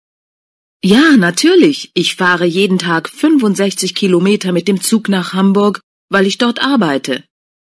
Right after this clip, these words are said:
Bei meiner beruflichen Verpflichtung muss ich sicher sein, immer pünktlich an meinem Arbeitsplatz anzukommen. Mit dem Bus ist das nicht immer garantiert, da die Reisezeit von dem Straßenverkehr abhängt.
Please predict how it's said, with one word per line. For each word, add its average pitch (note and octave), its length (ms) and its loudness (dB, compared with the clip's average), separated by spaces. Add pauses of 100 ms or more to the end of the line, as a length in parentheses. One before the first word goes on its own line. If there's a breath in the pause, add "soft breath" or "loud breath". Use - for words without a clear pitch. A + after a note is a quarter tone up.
(140)
Bei A#2+ 160 -2
meiner E3 360 2
beruflichen D3+ 640 -2
Verpflichtung F#3+ 720 -2
muss E3+ 240 -4
ich - 160 -6
sicher B3 420 -2
sein, D#3 280 -2 (280)
immer D4 360 4 (100)
pünktlich G3 640 -2
an A#3 120 4
meinem G3 300 0
Arbeitsplatz D3 800 -4
anzukommen. A#2+ 720 -6 (800)
Mit B2 240 -2
dem G#2 140 -8
Bus - 380 0
ist - 260 -6
das F#3+ 180 -2
nicht F#3 240 -2
immer E3 300 0
garantiert, F3 720 0 (400)
da D3+ 180 -4
die C#3 140 -2
Reisezeit G#3 800 -2 (240)
von A#3 160 4
dem C4+ 140 6
Straßenverkehr F3 920 -2
abhängt. G2+ 580 -6